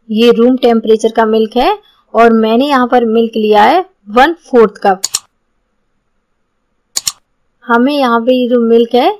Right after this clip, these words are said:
एक साथ नहीं डालना है, थोड़ा थोड़ा करके milk डालना है और हमें एक डो लगा के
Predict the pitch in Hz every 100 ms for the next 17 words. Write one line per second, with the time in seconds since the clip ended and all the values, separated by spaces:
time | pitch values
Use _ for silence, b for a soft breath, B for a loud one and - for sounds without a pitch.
0 | _ - 240 240 254 240 233 226 285 254
1 | 208 202 202 233 392 - _ _ _ _
2 | _ - 294 330 330 311 285 277 269 254
3 | 269 262 254 240 220 220 233 247 370 381
4 | _ - 233 240 220 220 220 240 330 392
5 | _ _ _ _ _ _ 202 196 247 254
6 | 220 220 247 381